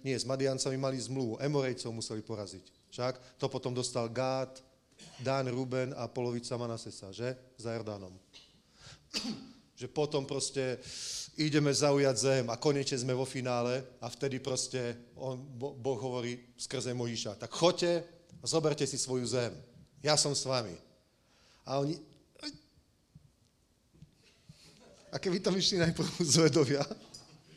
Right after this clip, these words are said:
A ja neviem, prečo to Mojžiš urobil. Chápete? To nebol Boží nápad.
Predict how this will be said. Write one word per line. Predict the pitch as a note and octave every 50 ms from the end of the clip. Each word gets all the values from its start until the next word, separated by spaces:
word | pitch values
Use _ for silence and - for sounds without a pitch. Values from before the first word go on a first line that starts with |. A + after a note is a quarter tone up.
| - - _ _ _ _ G#3+ - - - - - - - - - - - - - - _ - - _
A | B2+ C3
ja | D3
neviem, | D#3 F3 F3 E3 -
prečo | C#3+ C3 - C3+ B2+
to | A#2+
Mojžiš | B2 A#2 G#2+ G#2+ G#2+
urobil. | A2 G#2 G#2 G2 G2 F#2+ F#2 F#2+ - _ _ _ _ _ _ _ _ _ _ _ _ _ _ _ _ _ _ _ _ _ _ -
Chápete? | - C3 A#2 C#3 A#2 A#2
To | A2 C3+
nebol | C3 F3 F3+ F3+ E3+
Boží | C#3+ C#3 A2+ A#2 C3
nápad. | A#2+ A#2 A2+ A2 - G2 G2